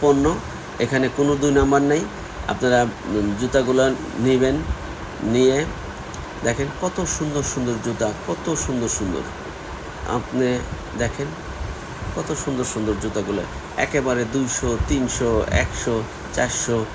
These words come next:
যেগুলোর দাম দুই হাজার, আড়াই হাজার টাকা ছিল, সেগুলো এখন পাবেন আপনি দুইশো টাকা। যে জুতার দাম ছিল ছয় হাজার টাকা,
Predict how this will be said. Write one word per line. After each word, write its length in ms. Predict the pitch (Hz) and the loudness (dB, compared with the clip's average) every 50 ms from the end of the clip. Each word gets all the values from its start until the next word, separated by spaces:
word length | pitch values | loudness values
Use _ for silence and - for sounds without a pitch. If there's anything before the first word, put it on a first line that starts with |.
| - - - - - - 107 107 104 | -8 -8 -8 -8 -4 -2 0 0 2
যেগুলোর 320 | 107 117 110 120 110 117 113 107 | 2 2 2 4 4 2 2 2
দাম 200 | 113 110 110 104 107 | 2 2 2 2 2
দুই 120 | 123 120 | 0 0
হাজার, 300 | 113 117 117 123 120 113 | 2 0 2 2 2 2
আড়াই 280 | 98 101 113 120 120 113 | 2 2 2 2 2 2
হাজার 220 | 117 117 117 117 - | 0 -2 -2 -2 -2
টাকা 220 | - 117 98 113 104 | 0 0 0 0 0
ছিল, 280 | - - 107 107 104 104 - - - - - - | -2 0 0 0 -2 -2 -4 -6 -8 -10 -8 -4
সেগুলো 260 | - 127 117 120 117 117 | -2 0 2 2 2 2
এখন 200 | 113 110 113 110 - | 2 0 0 -2 0
পাবেন 220 | 120 110 101 104 | -2 0 0 -2
আপনি 200 | 107 104 - 107 | -2 -2 -2 -2
দুইশো 280 | 104 139 151 147 147 110 | -2 -2 -2 -2 -2 -2
টাকা। 200 | 90 87 - 67 71 - - - - - - - 113 | -2 -4 -4 -4 -6 -6 -8 -10 -12 -10 -6 0 2
যে 120 | 127 127 | 2 4
জুতার 300 | 120 131 123 - 127 120 | 4 2 2 2 2 2
দাম 160 | 123 120 117 110 - | 2 2 2 0 0
ছিল 180 | - 117 120 113 107 - - - - - - | 0 0 0 0 -2 -4 -8 -10 -8 -6 -2
ছয় 240 | - - 151 147 | 2 4 6 6
হাজার 180 | 143 139 135 139 - | 6 4 0 -2 0
টাকা, 260 | - 139 123 123 123 | 0 0 2 2 2